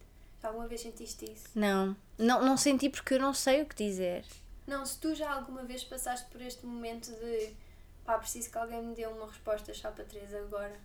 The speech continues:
Speaker 2: Acho que, não, pelo menos que eu me lembre, não. Claro que há vezes em que eu tenho que tomar uma decisão e não quero ser eu a tomar,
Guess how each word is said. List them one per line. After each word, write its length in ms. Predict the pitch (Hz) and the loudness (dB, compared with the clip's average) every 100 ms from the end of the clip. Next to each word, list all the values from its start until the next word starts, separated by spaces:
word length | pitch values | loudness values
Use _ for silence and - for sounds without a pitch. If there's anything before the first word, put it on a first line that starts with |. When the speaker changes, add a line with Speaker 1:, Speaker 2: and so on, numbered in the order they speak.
| - - - - - - - - - | -18 -18 -18 -18 -18 -18 -18 -2 2
Speaker 2:
Acho 240 | 320 - | 2 -2
que, 180 | - - | -10 -4
não, 560 | 320 392 440 392 392 320 | 2 4 4 4 2 0
pelo 160 | 269 | 0
menos 240 | 269 269 - | 2 2 2
que 120 | 285 | 4
eu 40 | |
me 120 | 269 254 | 6 8
lembre, 440 | 240 240 254 277 277 277 277 285 294 311 - - - - - - 320 - - - - - - | 8 6 4 8 10 12 12 10 6 0 -10 -20 -20 -20 -20 -14 -14 -14 -20 -20 -20 -12 4
não. 400 | 320 330 320 330 - - - - - - | 8 8 6 0 -12 -20 -20 -20 -20 10
Claro 260 | 269 269 | 12 12
que 420 | 262 - 262 247 240 - - | 12 4 6 6 2 -4 8
há 160 | 226 226 | 12 12
vezes 420 | 220 262 254 233 | 10 10 10 8
em 180 | 247 240 | 2 2
que 160 | - | 6
eu 120 | 240 | 8
tenho 200 | 226 240 | 8 4
que 60 | 233 | 4
tomar 280 | - 247 240 | 6 10 10
uma 180 | 233 226 | 8 4
decisão 720 | - 233 214 214 220 269 311 - - - | 2 2 6 8 8 6 -2 -10 -18 0
e 80 | 220 | 6
não 200 | 220 220 | 8 10
quero 200 | 220 208 | 12 12
ser 220 | - 220 | 10 6
eu 140 | 208 208 | 8 6
a 80 | |
tomar, 500 | 202 214 208 240 381 | 4 6 8 8 6